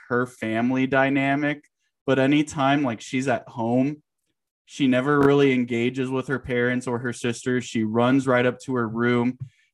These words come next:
she was, like, always being accused of, like, what she was wearing, where she was. So, like, there's no sense of agency. Like, she's always been kind of constrained to live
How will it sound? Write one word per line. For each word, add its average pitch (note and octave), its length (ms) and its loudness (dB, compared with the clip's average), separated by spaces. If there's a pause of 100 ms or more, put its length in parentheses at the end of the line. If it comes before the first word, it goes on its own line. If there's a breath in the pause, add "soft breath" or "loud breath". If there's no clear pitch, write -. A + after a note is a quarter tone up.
she B2+ 200 -4
was, A#2 420 0
like, A2 300 -4
always C3+ 340 4
being C3 180 0
accused B2+ 540 -4
of, A2 140 -8
like, G2+ 240 -6
what A#2 180 -2
she - 160 -4
was G#2+ 220 -2
wearing, A#2+ 680 4
where A2+ 200 -2
she - 180 -8
was. B2 720 4
So, A#2+ 100 -2
like, G#2+ 200 -4
there's A#2+ 180 -2
no C3 140 0
sense B2+ 340 -6
of G#2+ 180 -8
agency. A#2+ 640 0
Like, G#2 180 -2
she's A#2 200 -4
always A#2 340 0
been A#2 440 -2 (500)
kind B2+ 160 0
of A#2+ 140 -6
constrained A#2 720 0
to A2+ 220 -6
live A2+ 480 -2